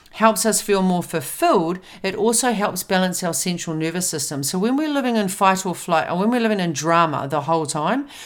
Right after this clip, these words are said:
we're actually living in fight or flight. So if you're noticing people that have burnout or, um, adrenal fatigue, a lot of those people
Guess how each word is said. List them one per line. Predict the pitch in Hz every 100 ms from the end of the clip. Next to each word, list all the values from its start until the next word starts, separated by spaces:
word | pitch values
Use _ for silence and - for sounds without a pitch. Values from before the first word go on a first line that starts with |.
| -
we're | 190
actually | 170 190 233 208
living | 180 180
in | 165
fight | 165 170 160 160
or |
flight. | 139 170 143 - - - -
So | - 185
if | 143 - 185 185
you're | 202 220 233 226 202
noticing | 196 202 208 196 196
people | 202 180
that | 180 160
have | 175 147 143
burnout | 180 170 151 139 -
or, | 160 156 156 147 - -
um, | 170 170
adrenal | 160 175 185 180 175
fatigue, | 175 - 180 156 143 - -
a | 170
lot | 190 240
of | 220
those | 220 269 269
people | - 185 143 156 220